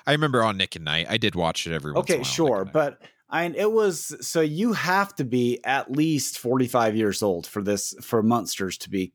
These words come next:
Speaker 2: kind of a relevant theme, which
Speaker 1: Yeah.
Speaker 2: is maybe why they went for an easier theme. 'Cause if Grandpa's buying it for his man cave, and yes, I'm saying Grandpa, I'm sure Grandma could do it too. Uh, but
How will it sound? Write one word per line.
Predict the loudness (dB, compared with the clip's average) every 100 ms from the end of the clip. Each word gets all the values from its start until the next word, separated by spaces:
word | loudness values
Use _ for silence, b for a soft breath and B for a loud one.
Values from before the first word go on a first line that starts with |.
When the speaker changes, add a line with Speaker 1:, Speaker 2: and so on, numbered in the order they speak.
| _
Speaker 2:
kind | -14 -4 -2 0
of |
a | 0
relevant | 0 -2 -2 -4 -10 -8
theme, | -8 -8 -12 B B B B
which | 0 2
Speaker 1:
Yeah. | 2
Speaker 2:
is | 2
maybe | 2 2 2 2 2 0
why | -2 -4
they | -4
went | -8 -10
for | -10
an | -10
easier | -8 -8 -8 -10
theme. | -10 -10 -8 -10 -8
'Cause | -4 0
if | 0
Grandpa's | 2 0 2 2 2 2
buying | 2 2
it | -2
for | 2 2
his | 4 4 2 0 -10 B B B B B
man | 2 4 4 2
cave, | 2 4 4 0
and | -2 -2
yes, | -2 -2 0
I'm | -4
saying | 2 2
Grandpa, | 4 2 2 2
I'm | 2 0
sure | -2 -2
Grandma | -2 0 2 0
could | 0 -2
do | 0
it | -2
too. | -4 -8 -8 b b b b b b
Uh, | 2 4 2 -2 -12 -8 0
but | 2 2 0 -4